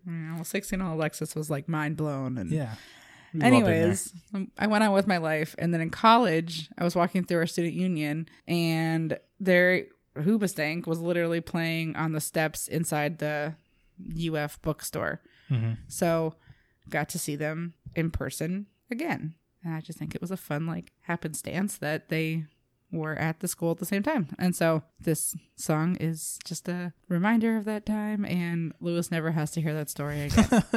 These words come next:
Speaker 2: <laughs> No, I think it's a cool story that you just happen to be walking around, uh, U F and then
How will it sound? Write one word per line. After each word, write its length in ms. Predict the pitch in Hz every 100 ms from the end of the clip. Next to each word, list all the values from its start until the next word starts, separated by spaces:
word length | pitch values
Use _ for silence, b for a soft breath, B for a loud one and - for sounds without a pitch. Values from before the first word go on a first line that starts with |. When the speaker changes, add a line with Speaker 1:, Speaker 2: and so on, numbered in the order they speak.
| 202
Speaker 2:
<laughs> 60 | B B B B B
No, 80 | 185
I 60 | 214
think 120 | 240
it's 140 | 190
a 20 |
cool 200 | - 196
story 280 | 180 175 180
that 60 | 135
you 60 | 120
just 160 | 127
happen 220 | 127 127
to 60 | 123
be 120 | 120
walking 320 | 117 113 127
around, 400 | 117 113 110 110 - _ -
uh, 300 | 113 107 104
U 260 | 117 113 113
F 260 | 110 113 -
and 100 | 107
then 360 | 104 104 104